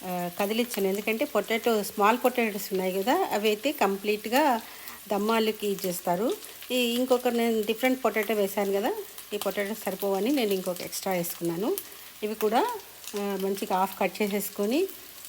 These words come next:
మంచిగా ఫ్రై చేసుకుందాము. ఆ, ఫ్రైడ్ ఆనియన్స్ని కూడా నేను మె-, బాగా మెత్తగా గ్రైండ్ చేసేసుకుంటాను. ఇందాక చూపించాను కదండి, టొమాటోస్, జింజర్ గార్లిక్ పేస్ట్ని ఇలా గ్రైండ్ చేసి పెట్టేసుకున్నాను.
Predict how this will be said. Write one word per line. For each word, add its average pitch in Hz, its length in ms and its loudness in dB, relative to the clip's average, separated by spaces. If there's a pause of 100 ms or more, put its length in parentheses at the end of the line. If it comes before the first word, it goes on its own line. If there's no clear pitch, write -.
(220)
మంచిగా 202 280 -4
ఫ్రై 180 220 0
చేసుకుందాము. 185 680 -2 (280)
ఆ, 185 360 -4 (1800)
ఫ్రైడ్ 269 320 4
ఆనియన్స్ని 269 640 -2
కూడా 254 220 -4
నేను 277 560 -2
మె-, 208 360 2
బాగా 214 360 8
మెత్తగా 247 720 6 (380)
గ్రైండ్ 240 300 10
చేసేసుకుంటాను. 226 920 2 (380)
ఇందాక 320 440 6
చూపించాను 269 500 4
కదండి, 233 360 2
టొమాటోస్, 254 840 4
జింజర్ 240 340 4
గార్లిక్ 214 440 4
పేస్ట్ని 226 400 2
ఇలా 220 180 4
గ్రైండ్ 202 340 2
చేసి 214 140 0
పెట్టేసుకున్నాను. 190 840 -2